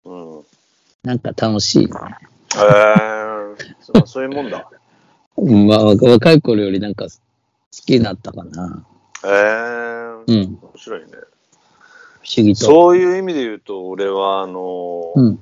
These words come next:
Speaker 1: まあ、相変わらず自転車乗ってるけど、
Speaker 2: うん。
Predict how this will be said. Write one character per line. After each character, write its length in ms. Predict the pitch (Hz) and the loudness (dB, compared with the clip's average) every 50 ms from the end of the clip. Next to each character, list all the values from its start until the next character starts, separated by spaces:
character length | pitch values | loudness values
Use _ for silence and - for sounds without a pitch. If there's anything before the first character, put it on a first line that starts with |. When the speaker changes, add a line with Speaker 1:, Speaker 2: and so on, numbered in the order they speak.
| _ - | _ -6
Speaker 1:
ま 140 | - 165 143 | 0 2 4
あ、 100 | 117 104 | 4 4
相 160 | 107 117 - | 2 -2 -4
変 80 | - 123 | -4 -4
わ 60 | 123 | -4
ら 60 | 123 123 | -4 -4
ず 40 | |
自 120 | 117 113 117 | -8 -10 -12
転 180 | - 131 123 | -8 -8 -8
車 140 | 117 - 127 | -8 -8 -10
乗 120 | 113 113 110 | -10 -12 -12
っ 40 | - | -12
て 160 | _ - 123 | _ -10 -8
る 80 | 120 110 | -8 -10
け 100 | - 85 | -12 -14
ど、 500 | 80 90 92 90 85 82 80 - - _ _ _ _ _ _ _ _ _ _ _ _ _ _ _ _ - | -12 -10 -10 -8 -8 -10 -12 -14 -18 _ _ _ _ _ _ _ _ _ _ _ _ _ _ _ _ 0
Speaker 2:
う 60 | 104 | 0
ん。 200 | 92 85 85 | 0 0 -4